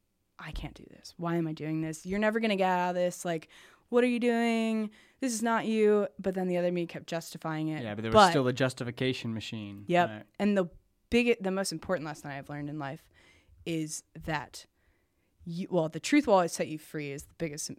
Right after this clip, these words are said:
Speaker 1: lesson I've ever learned in my life, but that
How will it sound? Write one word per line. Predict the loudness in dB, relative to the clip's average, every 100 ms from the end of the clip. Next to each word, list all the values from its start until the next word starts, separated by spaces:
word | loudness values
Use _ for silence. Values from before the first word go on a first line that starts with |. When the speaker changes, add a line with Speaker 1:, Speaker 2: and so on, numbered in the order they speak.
| _ -8
Speaker 1:
lesson | -6 -6
I've | -6 -4
ever | -4 -4
learned | -4 -4
in |
my | -6 -6
life, | -6 -4 6
but | 6 6 -20 -20 -20 _ _ _ _ _ _ _ _ _
that | 4 4 4 0